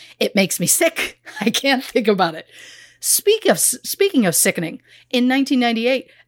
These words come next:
Epstein purchased Little Saint James, a private island in the U S Virgin Islands. He paid seven point nine five million through a limited liability company, or L L C, which protects the owners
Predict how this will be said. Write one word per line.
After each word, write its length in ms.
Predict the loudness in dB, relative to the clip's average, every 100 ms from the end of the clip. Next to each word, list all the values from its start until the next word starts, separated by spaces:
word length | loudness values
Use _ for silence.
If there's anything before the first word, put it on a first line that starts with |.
| -4
Epstein 520 | -2 -2 -2 0 0
purchased 500 | -2 -4 -4 -4 -8
Little 320 | -8 -4 -2
Saint 400 | -2 -2 -4 -8
James, 560 | -6 -2 0 0 -4 -12 _
a 100 | -8
private 400 | -4 0 0 2
island 400 | 0 0 0 -2
in 80 | -4
the 100 | -6
U 180 | -6 -4
S 160 | -6
Virgin 300 | -6 -8 -6
Islands. 380 | -2 -2 -4 -10 -16 -20 _
He 160 | -4 -2
paid 260 | -2 -2
seven 340 | -2 0 0 -2
point 260 | -4 -6
nine 320 | -8 -6 -6
five 460 | -4 0 0 -2 -10 -8
million 580 | -2 0 0 -2 -4 _ _ _ _ _ _ -18
through 360 | -6 0 2 0
a 220 | -2 -4 -6 -14 _
limited 540 | -4 0 2 0 -2 -6 _
liability 640 | -4 -2 0 -2 -2 -2 -4
company, 520 | -2 -2 0 -2 -4
or 360 | -4 -4 -6 -10 _
L 200 | -4 -4
L 180 | -6 -4
C, 400 | -2 0 0 -2 _ -20 -20 -20 _
which 320 | -2 -2 -2
protects 380 | -6 -2 -2 -2
the 180 | -2 0
owners 600 | 0 0 -2 -4 -2